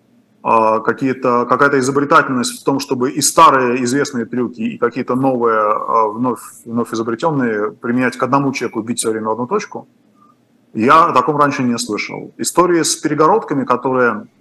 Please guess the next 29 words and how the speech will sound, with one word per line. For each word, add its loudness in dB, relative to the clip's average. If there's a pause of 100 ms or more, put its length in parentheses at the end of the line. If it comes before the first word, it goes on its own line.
(180)
когда 4
заставляют 2
адвоката 0
с, -2
э, 0
его 0
подзащитным -2
общаться 0
через -4 (880)
какую-то 0
преграду, 0
да, 6
у 4
меня 0
такое -2
было. 0 (840)
А, 0
был 2
у 2
меня 2
подзащитный -2
как -2
раз, -2
э, -6
украинец, 0
э, -2
Карпюк, -2
Николай 0
Карпюк, -4